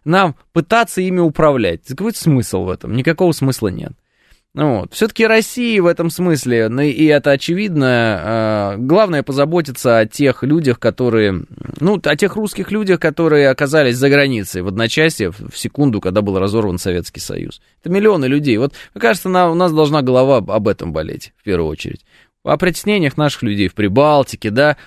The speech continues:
про Украину вообще молчу. Ну вот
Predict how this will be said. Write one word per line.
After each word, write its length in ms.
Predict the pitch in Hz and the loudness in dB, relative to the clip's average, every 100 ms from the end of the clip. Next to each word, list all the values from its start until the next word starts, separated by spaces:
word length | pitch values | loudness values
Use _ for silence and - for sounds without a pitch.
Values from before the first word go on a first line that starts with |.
| _ | _
про 120 | 131 | -2
Украину 380 | 135 156 170 131 | 2 2 2 2
вообще 240 | 110 - | -2 -2
молчу. 440 | 139 117 - 110 - _ _ _ _ _ - | -2 -2 -4 -10 -14 _ _ _ _ _ -6
Ну 80 | 240 | 0
вот 180 | 320 | 0